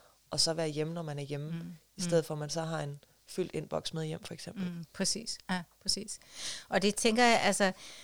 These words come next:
Speaker 2: når vi tænker om den her, øh, øh,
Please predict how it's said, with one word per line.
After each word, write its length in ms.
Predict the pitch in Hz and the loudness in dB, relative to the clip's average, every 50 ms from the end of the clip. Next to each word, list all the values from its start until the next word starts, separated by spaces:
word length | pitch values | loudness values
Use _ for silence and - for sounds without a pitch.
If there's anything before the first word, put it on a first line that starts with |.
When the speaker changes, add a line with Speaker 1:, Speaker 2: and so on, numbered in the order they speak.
| - - - - - - - - - _ - | -16 -14 -14 -14 -14 -14 -16 -18 -14 _ 0
Speaker 2:
når 100 | 208 220 | 2 4
vi 80 | 196 202 | 4 4
tænker 360 | - - 240 226 226 247 247 | 4 6 6 6 8 8 8
om 120 | 226 214 | 8 8
den 200 | - 226 214 220 | 6 4 4 4
her, 380 | 208 226 226 208 208 208 196 131 | 6 6 8 8 8 8 8 6
øh, 420 | 175 196 196 180 175 170 170 170 151 - - - - - 175 202 202 | 6 4 4 4 4 4 2 0 -2 -8 -14 -10 -2 0 2 4 4
øh, 280 | 196 185 180 175 170 | 4 4 2 2 2